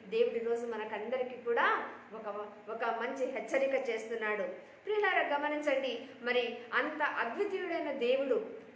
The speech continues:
అన్నిటినీ సృష్టించిన సర్వాధికారి, ఆది సంభూతుడైనటువంటి దేవుడు ఈ లోకానికి నీ కొరకు, నా కొరకు ఒక నరావతారిగా వచ్చాడాయన. మరి అటువంటి దేవునికి మనం ఏం చేయాలి? ఆయన నీ నుంచి, నా నుంచి ఆశిస్తుంది ఏంటంటే,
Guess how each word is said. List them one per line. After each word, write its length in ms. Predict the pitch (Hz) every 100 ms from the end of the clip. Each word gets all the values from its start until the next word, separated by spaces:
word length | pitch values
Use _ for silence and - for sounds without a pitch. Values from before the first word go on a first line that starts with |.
| - - - -
అన్నిటినీ 560 | 233 320 370 359 392 381
సృష్టించిన 600 | - 294 - 311 311 294
సర్వాధికారి, 920 | 294 269 254 294 302 294 269 262 339 - - -
ఆది 280 | 226 294 330
సంభూతుడైనటువంటి 1080 | 302 277 311 349 349 320 294 277 277 269 269
దేవుడు 640 | 226 262 285 269 214 - - -
ఈ 100 | 208
లోకానికి 800 | 226 247 269 277 269 262 269 233
నీ 120 | 233
కొరకు, 340 | 262 262 247 247
నా 280 | 226 226 277
కొరకు 480 | 269 254 254 233 226 - 226
ఒక 140 | 233
నరావతారిగా 1120 | 247 226 240 277 320 349 339 302 262 269 269
వచ్చాడాయన. 640 | 247 220 233 214 208 190 185 - - - - - - - -
మరి 220 | 247 240
అటువంటి 380 | 220 254 262 277
దేవునికి 460 | - 269 311 311 294
మనం 260 | 269 262
ఏం 160 | 240 277
చేయాలి? 540 | 294 254 247 240 202 - - -
ఆయన 280 | 196 226 233
నీ 160 | 233 294
నుంచి, 360 | 320 285 302
నా 140 | 269 240
నుంచి 300 | 254 269 254
ఆశిస్తుంది 600 | 226 240 247 262 240 233
ఏంటంటే, 640 | 233 233 226 233 208